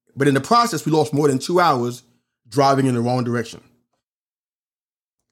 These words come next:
I was ticked off, to say the least, but it made me think. Wouldn't it be a very unfortunate situation if you spent the remainder of your days, the rest of your life, headed in a direction that was not toward your intended goal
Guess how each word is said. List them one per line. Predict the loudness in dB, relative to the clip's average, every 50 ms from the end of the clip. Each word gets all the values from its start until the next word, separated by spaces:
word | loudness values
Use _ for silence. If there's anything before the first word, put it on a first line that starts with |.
| _ _ _ _ _ _ _ _ _ -6
I | 0 2
was | 4 4 2 0
ticked | -2 -6 -6 -4 0 2
off, | 2 2 0
to | -2
say | 0 0 0
the | 0
least, | 0 -4 -4 -4 -6 -8 -12 -12 -16 _ _ _ _ _ _ _ _ _ _ _ _ _ _ _ _ _ -2
but | -2 0
it | 2
made | 4 2
me | 2 2
think. | 0 -2 -4 -4 -6 -14 -20 _ _ _ _ _ _ _ _ _ _ _ _ _ _ _ _ _ _ _ _ _ _ _ _ _ _ _ _ _ _ _ _ _ _ _ _ _ 0
Wouldn't | 0 2 2 2
it | 0 2
be | 2 2 2
a |
very | 2 2 2 2 2 2
unfortunate | 0 -2 -4 -4 -2 -2 0 0 0 -2 -2
situation | -2 -6 -6 -2 0 0 0 0 -4 -8
if | -6 -6
you | -8
spent | -8 -2 -4 -4 -2
the | -2
remainder | -4 -4 -2 0 0 2 2 2 2 0
of | -2 -2 0
your | 0 0
days, | 0 0 -2 -2 -4 -8 -12 -12 -8
the | -4
rest | -4 -4 -2 0
of | 0
your | 2 2
life, | 4 2 2 2 0 -4 -6 -12 -20 _ _ _ _ _ _ _ _ _ _ _ -4
headed | -2 -2 0 0 0
in | 2 2 2
a | 4
direction | 4 4 4 4 2 0 -2 -2 -2
that | 0 -2 -2
was | -4 -2 -2
not | 0 2 2 0 -2 -4 -10 -10
toward | -8 -6 -2 2 4 4 4 2 2 0
your | 0 0 0
intended | 0 -2 -2 -2 -2 -2 -2 -4 -4 -2
goal | 0 0 2 2 2 0 -2 -4 -8